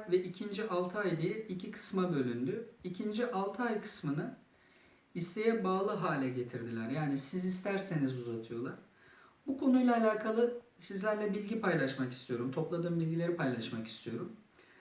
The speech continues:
Öncelikle şunu belirtmek istiyorum. Daha önceki birkaç videomda da belirtmiştim. Bu bilgileri genelde, e, rütbeli arkadaşlarımızla sohbet ederek,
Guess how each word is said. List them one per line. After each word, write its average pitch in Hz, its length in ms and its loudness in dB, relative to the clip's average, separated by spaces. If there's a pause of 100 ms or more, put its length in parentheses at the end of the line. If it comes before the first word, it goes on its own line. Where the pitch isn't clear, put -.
(120)
Öncelikle 240 460 2
şunu 233 280 2
belirtmek 240 480 2
istiyorum. 170 480 2
Daha 170 180 2
önceki 185 360 0
birkaç 185 340 0
videomda 180 440 4
da 160 120 0
belirtmiştim. 127 680 -2
Bu 220 240 0
bilgileri 226 640 2
genelde, 214 500 0
e, 180 580 4
rütbeli 208 580 2
arkadaşlarımızla 190 1200 -2 (880)
sohbet 170 480 0
ederek, 160 440 4